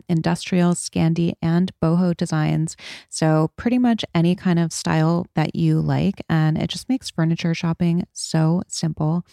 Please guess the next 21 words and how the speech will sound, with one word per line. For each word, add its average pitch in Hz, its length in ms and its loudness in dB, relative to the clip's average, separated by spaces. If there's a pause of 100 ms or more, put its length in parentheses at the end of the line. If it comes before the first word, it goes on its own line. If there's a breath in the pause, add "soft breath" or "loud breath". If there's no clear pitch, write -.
(120 soft breath)
You 175 120 0
guys 185 320 0 (100)
probably 185 360 -2
know 160 220 2
because 170 220 -6
I've 151 120 -4
talked - 300 -6
about 160 180 -2
them 160 160 0
and 160 140 -2
shared 156 220 -4
them 165 120 -2
before, 160 440 -2
but 156 240 -2 (360 loud breath)
I 165 100 0
have 196 240 0
the 196 180 2
Gabriola 156 840 0
Ivory 160 380 -2
Boucle 156 520 -2
chairs. 156 540 -2